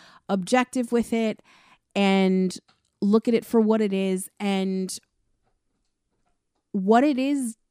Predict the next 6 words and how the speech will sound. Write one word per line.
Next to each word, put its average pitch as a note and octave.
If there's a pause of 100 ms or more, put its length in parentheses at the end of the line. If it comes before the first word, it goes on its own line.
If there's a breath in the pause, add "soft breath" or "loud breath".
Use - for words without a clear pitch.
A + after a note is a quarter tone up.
(100)
does B3
tell A#3+
a A3+
pretty A#3+
complete -
story. A3